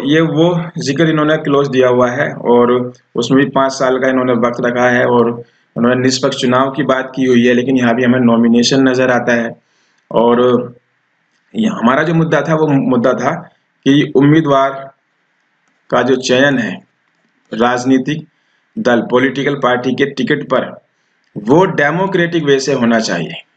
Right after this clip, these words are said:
ठीक है ना, वो democratic वे से होना चाहिए, ताकि आप लोग जो civil services की आप प्रिपरेशन कर रहे हो,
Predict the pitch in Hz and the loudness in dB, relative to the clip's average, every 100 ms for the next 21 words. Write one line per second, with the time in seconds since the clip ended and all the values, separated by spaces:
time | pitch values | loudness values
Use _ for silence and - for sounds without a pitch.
0 | _ - 175 208 196 113 107 139 135 127 | _ -10 -4 -2 -2 -2 0 0 2 0
1 | 139 135 131 123 143 - 117 117 120 131 | -2 0 0 0 -4 -8 -4 0 2 2
2 | 117 117 110 107 110 - - _ - _ | 2 0 0 0 0 0 -4 _ -20 _
3 | - 135 147 170 123 - _ _ _ _ | -4 -2 -2 -4 -6 -8 _ _ _ _
4 | _ - 127 160 165 147 127 92 - _ | _ -4 -2 0 -2 -2 -2 -4 -12 _
5 | _ - 139 - 147 160 151 143 147 139 | _ -2 0 2 2 2 0 -2 -4 -4
6 | 135 143 135 135 131 131 127 131 123 117 | -2 0 0 -4 -2 0 0 -2 -2 0
7 | 113 113 160 160 | 2 2 0 -2